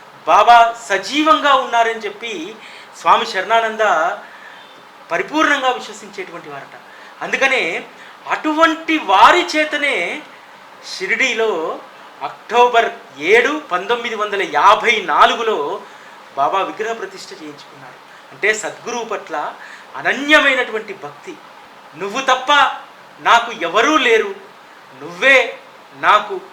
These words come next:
సవ-, సర్వము సమస్తము" అని చెప్పి ఎప్పుడూ స్వామి శరణానంద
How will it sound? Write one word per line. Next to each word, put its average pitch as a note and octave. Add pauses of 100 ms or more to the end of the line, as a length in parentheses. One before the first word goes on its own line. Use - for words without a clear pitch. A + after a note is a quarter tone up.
(280)
సవ-, D#3+
సర్వము A#3+
సమస్తము" B3
అని A3+
చెప్పి G#3 (420)
ఎప్పుడూ D4
స్వామి G3+
శరణానంద F#3+